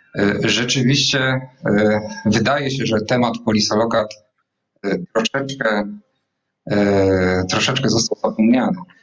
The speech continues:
E, zatem gwoli przypomnienia, e, polisolokaty są to produkty finansowe, które w swoim założeniu, e, i intencji twórców miały być połączeniem,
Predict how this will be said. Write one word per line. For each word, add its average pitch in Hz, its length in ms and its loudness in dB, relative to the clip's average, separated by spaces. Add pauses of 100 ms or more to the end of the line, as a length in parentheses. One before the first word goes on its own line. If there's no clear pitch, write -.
(460)
E, 95 260 2 (380)
zatem 113 320 0
gwoli 104 360 2
przypomnienia, 120 800 2 (160)
e, 98 60 -2 (400)
polisolokaty 151 880 -2 (460)
są 113 140 0
to 120 120 0 (100)
produkty 117 560 0 (120)
finansowe, 110 640 0 (580)
które 120 260 0
w 117 60 -2
swoim 135 360 0
założeniu, 107 680 0 (200)
e, 92 100 0 (500)
i 101 200 0
intencji 101 680 0 (560)
twórców 104 520 -2 (440)
miały 127 300 2
być 123 160 0
połączeniem, 113 640 2